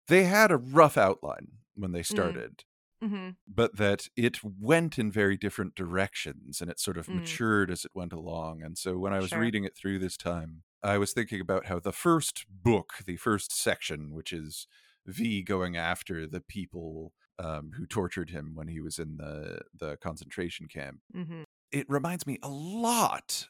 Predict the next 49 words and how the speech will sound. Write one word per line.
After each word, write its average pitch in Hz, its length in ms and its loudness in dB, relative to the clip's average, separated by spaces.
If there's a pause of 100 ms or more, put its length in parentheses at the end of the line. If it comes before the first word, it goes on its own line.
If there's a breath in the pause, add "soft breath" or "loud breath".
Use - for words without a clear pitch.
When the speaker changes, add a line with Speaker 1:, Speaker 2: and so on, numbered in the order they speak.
Speaker 1:
of 104 540 4
relatively 156 760 4
conventional, 95 760 -4
like, 82 180 -10
Batman 90 720 -2 (140)
style 92 460 0
Speaker 2:
Oh, 311 100 6
Speaker 1:
comic. 247 160 0
Speaker 2:
yeah. 175 340 6 (160)
Speaker 1:
You 123 180 4
know, 202 60 4
Speaker 2:
Yeah. 208 420 10
Speaker 1:
that 98 60 2
it's - 180 -2
like 92 220 2
Speaker 2:
Very 254 380 6
anti-hero 190 580 -2
feel, 147 300 -8
for - 180 -10
sure. - 220 4
Speaker 1:
Yeah, 156 260 12
that 131 220 8
there's 127 240 8
this, 190 480 2
Speaker 2:
Mm-hmm. 220 120 0
Speaker 1:
and 120 120 4
that 117 160 4
there's 113 220 4
a 120 40 2
lot 110 160 10
of 104 80 0
focus - 460 2
on, 92 260 0
you 104 120 -4
know, 95 100 0
V 107 320 2
has 98 240 0
all 92 160 2
of 90 120 -6
these 95 200 -6
kind 80 160 -8
of 78 100 -12
cool 87 380 -6
gadgets. 143 580 4
He 98 140 -4
has 85 180 -4
his 87 140 -6
cool 87 320 -4
hideout 123 920 4